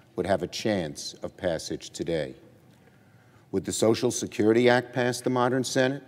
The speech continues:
Or what about Medicare and Medicaid Acts? Or what about the Civil Rights Act of nineteen sixty-four?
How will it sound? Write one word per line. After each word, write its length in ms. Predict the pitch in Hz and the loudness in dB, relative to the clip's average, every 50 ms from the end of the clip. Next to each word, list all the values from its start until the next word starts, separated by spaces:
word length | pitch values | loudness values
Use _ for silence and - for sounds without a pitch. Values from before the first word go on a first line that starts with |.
| - - - - - - - _ _ _ _ - | -20 -20 -20 -20 -20 -20 -20 _ _ _ _ -2
Or 100 | 101 110 | 2 4
what 120 | 113 131 | 4 6
about 260 | 131 120 135 131 123 131 | 6 8 6 6 6 6
Medicare 600 | 131 135 127 127 120 - - 104 92 87 90 95 | 2 2 2 2 0 0 -2 -2 0 0 0 -2
and 100 | 101 110 | -2 0
Medicaid 480 | 123 120 117 113 - 104 92 85 80 | 2 2 2 0 0 -2 -2 -2 -2
Acts? 380 | 78 76 69 62 - - - - | -2 -2 -2 -4 -6 -6 -4 2
Or 40 | 104 | 6
what 140 | 131 165 | 6 8
about 240 | 170 156 175 165 - | 8 10 8 8 8
the 80 | - 147 | 6 0
Civil 320 | - - 170 135 151 147 | 0 2 2 4 6 8
Rights 340 | 143 151 147 147 143 - - | 10 10 10 10 8 4 2
Act 280 | 113 92 90 - - 95 | 2 2 2 2 -2 -6
of 80 | 80 | -2
nineteen 440 | 98 110 117 117 110 - 123 120 113 | 0 0 0 0 0 -2 -4 -4 -4
sixty-four? 800 | 98 - 113 110 - - - 120 101 - - 113 104 92 85 | -4 -4 -4 -6 -6 -6 -8 -8 -6 -4 -4 -2 -2 -2 -4